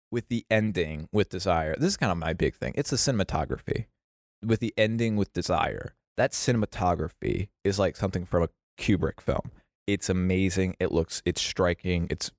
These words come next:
I fucking love it. I wish the whole show was like that. But when it's not in that, save for, like, a few other things, it looks like any other Netflix show cinematography.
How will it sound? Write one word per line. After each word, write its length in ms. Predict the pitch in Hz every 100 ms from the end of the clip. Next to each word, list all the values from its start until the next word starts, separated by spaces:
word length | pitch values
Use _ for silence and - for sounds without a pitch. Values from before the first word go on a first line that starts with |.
| _
I 80 | - - _
fucking 380 | 90 - 90 90 -
love 260 | 80 76
it. 100 | - -
I 60 |
wish 200 | 87 87
the 80 | 85
whole 340 | - - 90
show 220 | - - 117
was 160 | 120
like 220 | 139 139
that. 240 | - 180 - _ _ _ _ _
But 140 | 107
when 120 | 110
it's 220 | 101 92 -
not 420 | 95 101 135 143
in 160 | - 85
that, 320 | 78 73 76 - _ _ _ _ _ _ _ _
save 280 | - - 104
for, 60 | 95
like, 160 | 90 85
a 80 |
few 260 | 82 - 87
other 160 | 87 90
things, 380 | - 78 82 - _ -
it 160 | 139
looks 340 | 117 147 - -
like 180 | 127 -
any 280 | 113 107 110
other 260 | 104 98 90
Netflix 540 | 87 90 - 90 82
show 240 | - 90 85
cinematography. 1080 | - 85 87 - 80 87 90 - - -